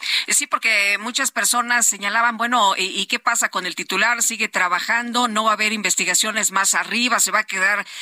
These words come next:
en los, eh, funcionarios de, de bajo nivel? Pero lo que estamos viendo es otra cosa. Pero, doctor, también quisiera preguntarte sobre este tema.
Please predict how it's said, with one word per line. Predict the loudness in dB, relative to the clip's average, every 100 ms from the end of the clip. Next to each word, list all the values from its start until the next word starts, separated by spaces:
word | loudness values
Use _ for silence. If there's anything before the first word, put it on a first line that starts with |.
| -8
en | -4 -2 -2
los, | 2 2 2
eh, | 0 2 0
funcionarios | 0 -2 0 0 0 -2 -2
de, | 0 0
de | 0 0
bajo | 0 0 -4
nivel? | -2 -2 -2
Pero | 0 0
lo | 0
que | -2
estamos | -2 -2 -4
viendo | -2 0 0 0 -8 -6
es | -2 0 -2
otra | 0 -2
cosa. | 0 0 0
Pero, | 0 0 -2 -8
doctor, | -4 0 0
también | 0 -2 -2
quisiera | -2 0 0
preguntarte | 0 -2 -2 -2 0 0 0 0 -2 -8
sobre | -4 -4 -2 0
este | 0 -2 -4
tema. | -2 0 2 0